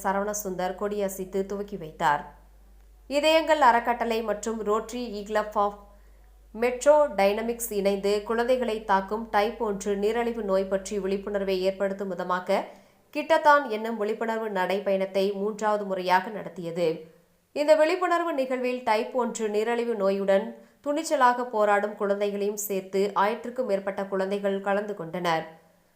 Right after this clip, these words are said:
ரேஸ்கோர்ஸ் தாமஸ் பார்க் பகுதியில் நடைபெற்ற இந்த நிகழ்வை கோவை மாநகர காவல்துறை ஆணையர் சரவணசுந்தர்,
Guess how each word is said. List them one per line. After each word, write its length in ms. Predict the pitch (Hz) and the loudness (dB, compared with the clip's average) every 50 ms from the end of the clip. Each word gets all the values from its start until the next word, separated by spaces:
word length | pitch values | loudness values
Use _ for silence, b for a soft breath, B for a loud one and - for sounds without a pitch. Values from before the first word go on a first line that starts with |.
| _ - | _ -6
ரேஸ்கோர்ஸ் 600 | 240 247 262 277 285 277 - - 302 294 294 - - - - | 4 6 6 6 6 4 2 4 4 4 4 2 -6 -4 2
தாமஸ் 460 | 254 233 233 240 247 254 247 - - | 4 4 4 4 2 -4 -6 -6 0
பார்க் 260 | 247 226 226 233 233 | 2 2 2 2 -4
பகுதியில் 340 | 240 214 208 202 214 208 202 | -6 -6 -4 -2 -2 -2 0
நடைபெற்ற 520 | 196 190 190 196 196 208 196 202 220 214 | 0 0 0 0 -2 -2 -6 -4 -2 -2
இந்த 300 | 196 196 196 202 202 196 | 0 0 -2 -2 -2 -2
நிகழ்வை 680 | 190 196 196 190 196 190 185 190 190 226 - B B B B B B B | 0 -2 -2 0 0 0 0 0 -2 -2 -4 B B B B B B B
கோவை 340 | - 302 302 302 302 302 302 | 8 10 10 10 10 8 6
மாநகர 460 | 277 254 233 233 240 240 240 240 226 | 4 2 2 2 2 0 0 -2 0
காவல்துறை 640 | 233 233 214 214 220 233 233 240 233 220 214 220 - | 2 4 4 4 2 0 -4 -4 -4 -4 -4 -4 -4
ஆணையர் 440 | - 185 190 190 190 190 196 196 196 - | -4 -4 -2 -2 0 0 0 -2 0 -2
சரவணசுந்தர், 760 | 202 196 196 202 214 220 220 - 202 190 180 185 185 202 | -2 0 0 0 -2 -4 -6 -6 -6 -4 -2 0 0 0